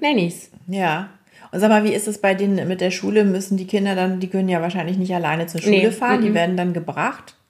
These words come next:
Speaker 1: Also,
Speaker 2: Oder wie?
Speaker 1: das ist aber alles relativ nah zusammen, äh, so dass, dass jetzt quasi diese klassische, ähm, ich lasse euch vor der Schule aussteigen Situation, glaub ich,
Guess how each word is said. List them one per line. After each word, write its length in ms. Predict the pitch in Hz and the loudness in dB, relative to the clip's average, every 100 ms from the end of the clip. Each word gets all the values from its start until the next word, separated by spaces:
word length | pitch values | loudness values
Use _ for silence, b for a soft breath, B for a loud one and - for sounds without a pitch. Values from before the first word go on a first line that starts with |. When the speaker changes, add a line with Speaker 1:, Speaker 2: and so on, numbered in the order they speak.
| _ - - | _ -8 0
Speaker 1:
Also, 280 | 214 202 202 208 | 2 4 2 0
Speaker 2:
Oder 260 | 180 180 165 | -4 -4 -4
wie? 120 | 185 | -2
Speaker 1:
das 220 | 233 233 | 0 0
ist 160 | 226 - | -4 -6
aber 260 | 202 226 - | 0 2 4
alles 260 | 262 262 | 2 0
relativ 400 | 262 269 262 226 | 0 0 -2 -2
nah 300 | 247 233 262 | 2 4 2
zusammen, 600 | 262 240 220 254 311 320 - | 0 0 2 2 2 -4 -2
äh, 200 | 240 233 | 0 2
so 160 | 233 | 2
dass, 220 | 233 233 233 214 | 2 0 -2 -2
dass 180 | 226 226 | 0 2
jetzt 460 | 233 233 - - | 0 -2 -10 -10
quasi 380 | - - 220 226 | -4 2 4 4
diese 240 | 214 214 220 | 2 2 2
klassische, 880 | 233 233 233 220 233 214 208 202 - | 2 2 0 -4 0 2 2 0 0
ähm, 340 | 208 208 208 | 0 0 -2
ich 100 | 208 | 2
lasse 200 | 208 208 | 2 2
euch 120 | 208 | 0
vor 100 | 208 | 0
der 80 | 196 | -2
Schule 260 | 190 202 - | 0 0 2
aussteigen 440 | 170 - 165 170 | 0 0 -4 -2
Situation, 540 | 180 180 170 - 180 | -4 -4 -6 -6 -6
glaub 200 | 175 165 180 | -4 -4 -6
ich, 180 | 175 | -10